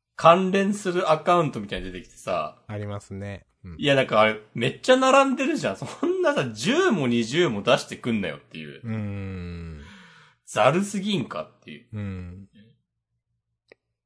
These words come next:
Speaker 1: 本当になんか、でもTwitterも必死なんだなって思うわ。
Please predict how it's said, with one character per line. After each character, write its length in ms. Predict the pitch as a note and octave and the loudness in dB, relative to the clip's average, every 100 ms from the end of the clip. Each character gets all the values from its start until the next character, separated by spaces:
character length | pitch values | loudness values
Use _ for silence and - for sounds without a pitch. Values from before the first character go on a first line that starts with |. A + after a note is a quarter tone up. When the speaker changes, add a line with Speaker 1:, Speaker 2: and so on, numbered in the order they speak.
| _ | _
Speaker 1:
本 240 | - F3+ A3+ | -4 -2 -2
当 320 | - B3+ B3 | -2 -2 0
に 280 | A#3+ A#3 - | -2 -2 -2
な 100 | A3+ | -2
ん 120 | A3 | -2
か、 320 | A#2 F#2+ - _ _ _ _ _ _ _ _ - | -4 -4 -6 _ _ _ _ _ _ _ _ -16
で 60 | |
も 80 | G#2+ | -14
Twitter 460 | - C3 C#3+ - F3+ | -8 -8 -4 -2 -2
も 100 | F3+ | -2
必 240 | - B2 | -12 -12
死 300 | - - F#3 | -10 -8 -6
な 100 | F#3+ | -4
ん 120 | G#3+ | -6
だ 100 | A#2+ | -8
な 100 | G#2 | -12
っ 100 | A#2+ | -12
て 80 | - | -14
思 240 | D#2+ F2+ | -12 -10
う 60 | |
わ。 60 | F2 | -10